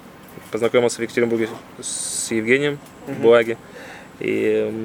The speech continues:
Speaker 1: мы с ним общались, он как тоже штурман, уже не одна, не о-, не один год участвует в соревнованиях штурманом.
Speaker 2: Мгм.
Speaker 1: И тут вот получилась, выдалась эта гонка, Канам Трофи.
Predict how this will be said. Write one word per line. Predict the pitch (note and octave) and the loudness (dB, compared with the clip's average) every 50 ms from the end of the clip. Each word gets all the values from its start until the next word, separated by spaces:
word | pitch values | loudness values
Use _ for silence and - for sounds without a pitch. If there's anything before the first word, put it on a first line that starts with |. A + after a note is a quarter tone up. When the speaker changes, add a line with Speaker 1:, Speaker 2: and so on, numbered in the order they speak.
| A2+ | -4
Speaker 1:
мы | A2+ A2+ | -4 -4
с | - - | -4 -2
ним | A#2 A2+ | -2 -2
общались, | G#2+ - - B2+ C#3+ C#3 C3 - - | -2 2 2 2 2 2 0 0 -2
он | A2+ A2 - | -4 -2 -2
как | G#2+ G#2+ - | -4 -4 0
тоже | - A2+ G#2 A2 G#2 | 0 0 0 0 -2
штурман, | - - C#3+ D3 C#3+ C3+ - - - - | 0 0 0 0 0 -4 -6 -12 -12 -10
уже | - G#2+ A2 A2 G#2+ G#2+ - - - - - - - - - - - - - | -8 -4 -2 0 -2 -2 -4 -12 -20 -18 -16 -16 -16 -16 -16 -18 -18 -10 0
не | A2 | 2
одна, | A2 G#2+ A2+ A2+ A2 | 2 4 4 2 0
не | C#2 D#2 G2+ A#2 A#2+ | 0 -2 -2 2 4
о-, | A#2 B2 | 4 4
не | A#2+ - A2+ A#2+ | 2 0 0 0
один | A#2+ A#2 A#2 A#2+ A#2+ | 2 2 2 4 4
год | A#2 A2+ - - | 4 2 2 0
участвует | - G#2+ - A#2 A2 - - G#2+ | -6 -2 -2 0 0 0 -6 -6
в | - | -6
соревнованиях | G#2+ G#2+ A2 A2 A2 A2 A2 A2 - | -4 -2 -2 -2 -2 -2 -4 -6 -8
штурманом. | - - A2 G#2+ G#2+ G#2+ G#2+ G#2+ G2+ - C3+ C3+ A#2+ | -6 -6 -4 -4 -4 -6 -8 -10 -10 -12 -12 -10 -10
Speaker 2:
Мгм. | C3+ B2+ A2 A2 | -10 -8 -6 -4
Speaker 1:
И | A2 A#2 B2+ C3 C3+ C3 B2+ A#2+ - | -4 -2 -2 -2 -2 -4 -4 -4 -4
тут | B2 A#2+ - | -6 -4 -2
вот | A#2 A2+ A2 - - - - - - - - - - - - - - - - - | -2 -2 -2 -4 -10 -20 -20 -20 -20 -20 -18 -20 -18 -18 -18 -18 -18 -12 -2 2
получилась, | A2+ A2+ A2+ - C3 B2+ A#2 G#2+ - | 2 2 4 4 2 2 2 2 0
выдалась | A2 G#2+ A2 A2 - | 0 2 2 2 4
эта | - G#2+ - G#2+ | 2 2 2 2
гонка, | G#2+ A2+ B2 C3 - B2 A#2 - - - - - | 2 2 2 2 0 -4 -6 -6 -8 -12 -12 -4
Канам | - A2 A2 A2 G#2+ | -2 0 0 0 0
Трофи. | - A2+ A2+ A2 | 2 2 2 0